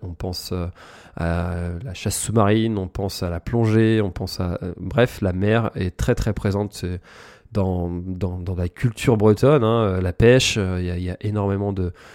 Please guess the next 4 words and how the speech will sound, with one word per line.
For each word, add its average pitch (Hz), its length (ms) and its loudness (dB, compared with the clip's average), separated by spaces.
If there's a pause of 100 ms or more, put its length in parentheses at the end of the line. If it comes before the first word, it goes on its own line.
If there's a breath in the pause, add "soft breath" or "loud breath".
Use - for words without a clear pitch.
(320 loud breath)
de, 90 480 -4 (240)
de 92 220 -6
ports, 120 520 8
de, 90 460 -4